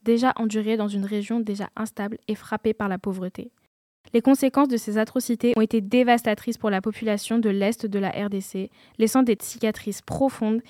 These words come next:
qui perdurent encore aujourd'hui. Aujourd'hui, on estimerait que six virgule neuf millions de Congolais se déplacent du nord vers le sud pour fuir les combats et se retrouvent dans une précarité très forte. De nombreux habitants se sont notamment réfugiés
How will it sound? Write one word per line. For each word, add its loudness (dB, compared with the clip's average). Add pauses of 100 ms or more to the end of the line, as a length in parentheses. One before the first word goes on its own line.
(220)
qui -12
perdurent 4
encore 2
aujourd'hui. -4 (260)
Aujourd'hui, 2
on 4
estimerait 0
que -6
six -8
virgule -2
neuf 0
millions 2
de 2
Congolais 0 (260)
se 0
déplacent 4
du 0
nord 4
vers 2
le 2
sud -6 (300)
pour -6
fuir 2
les 4
combats 0 (380)
et 0
se 0
retrouvent 0
dans 2
une -4
précarité -6
très -6
forte. -14 (280)
De 6
nombreux 8
habitants 2
se 2
sont -4
notamment 4
réfugiés 0